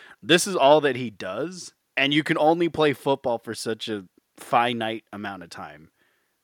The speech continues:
Although, on the flip side, your kids are only kids for so long before they're adults and off and doing their own thing. But since you can only compete at a high level with football for so long,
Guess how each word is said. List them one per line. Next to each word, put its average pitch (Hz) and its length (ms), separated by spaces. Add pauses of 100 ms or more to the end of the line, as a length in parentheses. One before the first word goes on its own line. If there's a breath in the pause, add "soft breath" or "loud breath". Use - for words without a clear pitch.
(540)
Although, 127 300
on 123 60
the 123 80
flip 165 240
side, 147 400 (400)
your 120 160
kids 156 340
are 143 60
only 135 200
kids 151 380
for 120 120
so 123 320
long 117 320
before 113 380
they're 113 180
adults 107 420
and 101 260 (520 soft breath)
off 104 200
and 101 80
doing 104 160
their 101 120
own 98 140
thing. 101 220
But 127 160
since 151 160
you 160 80
can 160 180
only 165 300
compete 143 520
at 110 120
a 104 60
high 117 180
level 117 260
with 104 120
football 113 360
for 101 160
so 92 280
long, 92 500